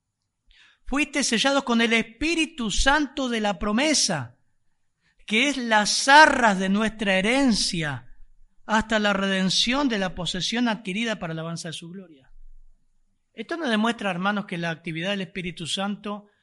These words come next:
en la tribulación va a ser plena. Va a estar salvando, convenciendo de pecado, va a estar sellando a los suyos. Pero este grupo va a ser especial y Dios tuvo un propósito. Más adelante lo vamos a ver ahora. Son las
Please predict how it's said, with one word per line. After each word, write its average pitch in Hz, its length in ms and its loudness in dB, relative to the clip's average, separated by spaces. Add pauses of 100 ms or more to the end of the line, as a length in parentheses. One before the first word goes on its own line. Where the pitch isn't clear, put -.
(140)
en 170 120 -8
la 165 120 -2
tribulación 160 580 -6
va 180 40 -6
a 175 40 -6
ser 156 260 -8
plena. 156 440 0 (1080)
Va 170 60 -6
a - 20 -8
estar 180 220 -8
salvando, 156 720 -8 (280)
convenciendo 160 540 -6
de 165 60 -10
pecado, 165 460 -8
va 175 80 -4
a - 20 -4
estar 277 180 0
sellando 247 720 -6 (340)
a 165 100 -12
los 165 200 -8
suyos. - 460 -14 (260)
Pero 196 120 -4
este 311 200 -8
grupo 220 640 -10 (500)
va 196 60 -8
a 202 40 -6
ser 220 160 -4
especial 175 560 -10 (680)
y 180 140 -14
Dios 214 200 -6
tuvo 226 140 -8
un 226 120 -8
propósito. 156 680 -16 (720)
Más 208 220 -2
adelante 226 280 4
lo 214 80 2
vamos 208 180 0
a 202 60 2
ver 202 140 0
ahora. 196 400 0 (320)
Son 214 240 -2
las 226 120 0